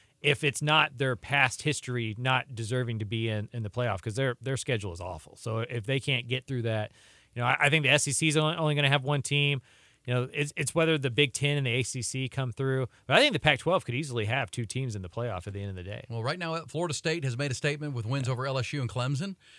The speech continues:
Speaker 2: and the slide for Dabo Swinney's program continues, a home loss now on top of the Duke loss, and, uh, they're
Speaker 1: That's a
Speaker 2: scuffling a little
Speaker 1: bummer.
Speaker 2: bit. And Florida State, two big wins. I mean, they're as
Speaker 1: Yeah.
Speaker 2: accomplished as any program in college football right now,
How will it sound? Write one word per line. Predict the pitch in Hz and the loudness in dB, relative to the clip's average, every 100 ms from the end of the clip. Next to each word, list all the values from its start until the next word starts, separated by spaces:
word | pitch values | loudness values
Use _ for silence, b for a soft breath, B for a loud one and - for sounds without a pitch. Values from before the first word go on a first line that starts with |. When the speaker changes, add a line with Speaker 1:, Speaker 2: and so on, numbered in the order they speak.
| B - | B -8
Speaker 2:
and | 104 | -6
the | |
slide | 98 - 127 135 | -6 -2 0 0
for | 123 | 0
Dabo | 127 131 123 | 0 0 0
Swinney's | 120 135 135 | -2 -2 -2
program | - 139 131 139 | -2 -2 -2 -4
continues, | 131 123 147 139 139 | -2 -2 0 0 0
a | 110 | -2
home | 123 123 | -2 -2
loss | 120 139 139 | 0 -2 -2
now | 139 131 131 - B B B | -4 -4 -4 -8 B B B
on | 110 | -10
top | 107 117 | -4 -4
of | 113 | -4
the | 104 | -4
Duke | 95 139 131 | -2 -2 0
loss, | 135 139 139 - - _ | 2 2 0 -6 -14 _
and, | 113 110 110 110 | -8 -4 -2 -2
uh, | 113 113 110 | -2 -2 -6
they're | 113 107 | -6 -2
Speaker 1:
That's | 123 | -2
a | |
Speaker 2:
scuffling | - 143 - 135 | 0 -4 -2 -2
a | |
little | 131 131 | 0 0
Speaker 1:
bummer. | 120 131 | 0 -2
Speaker 2:
bit. | |
And | 120 110 | -4 -4
Florida | 165 185 | -6 -4
State, | 185 180 - _ _ - | -2 -2 -4 _ _ -6
two | 170 | -2
big | 165 165 | -2 0
wins. | 160 170 175 - - | 0 0 -2 -6 -6
I | |
mean, | 123 | -4
they're | 127 151 | -2 -2
as | 135 | -2
Speaker 1:
Yeah. | |
Speaker 2:
accomplished | 131 151 131 107 | -2 -2 -2 -4
as | 113 | -2
any | 143 | -2
program | 127 147 131 135 131 127 123 - - | -2 -4 -2 0 0 0 -2 -8 -8
in | 127 | -4
college | 143 131 | -2 -2
football | 151 143 113 | -4 -2 0
right | 107 107 | 0 -2
now, | 107 113 104 | -2 -2 -4